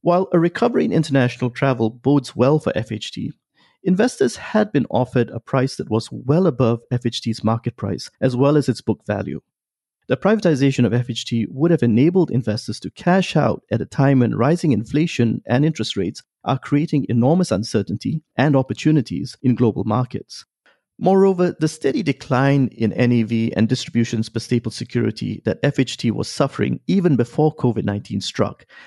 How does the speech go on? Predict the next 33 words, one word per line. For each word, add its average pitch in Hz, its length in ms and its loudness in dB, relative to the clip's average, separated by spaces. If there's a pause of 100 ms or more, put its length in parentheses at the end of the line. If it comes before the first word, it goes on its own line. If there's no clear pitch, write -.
suggests 202 480 -2
that 151 200 -2
there's 139 140 0
something 214 420 2
wrong 117 440 2 (160)
with 120 120 0
its 107 120 -2
overall 107 340 0
strategy. - 600 -4 (500)
F 254 100 2
H 269 200 -2
T 170 100 2
was 123 220 0
not 143 200 2
shunned 151 320 2
by 113 120 0
the 101 80 -2
market 104 400 0
because 131 320 0
it - 80 -14
was 113 160 -4
operating 127 460 2
in 107 100 2
a 110 40 -2
sector - 320 -2
that 110 140 -4
was 110 180 -4
out 123 200 0
of 107 100 -6
favor, 135 500 -2 (180)
but 135 120 0
because 151 360 0
its - 200 -4